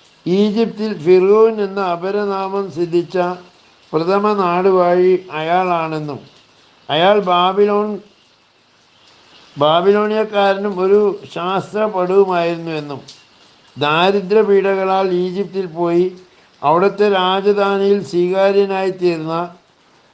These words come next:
ക്രമേണ രാജസിംഹാസനവും കരസ്ഥമാക്കിയതായിരുന്നുവെന്നുമാണ് മറ്റു ചില കഥകളിൽ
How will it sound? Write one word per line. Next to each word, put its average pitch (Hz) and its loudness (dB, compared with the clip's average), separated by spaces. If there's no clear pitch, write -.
ക്രമേണ 185 2
രാജസിംഹാസനവും 190 -2
കരസ്ഥമാക്കിയതായിരുന്നുവെന്നുമാണ് 175 -2
മറ്റു 147 0
ചില 180 2
കഥകളിൽ 160 0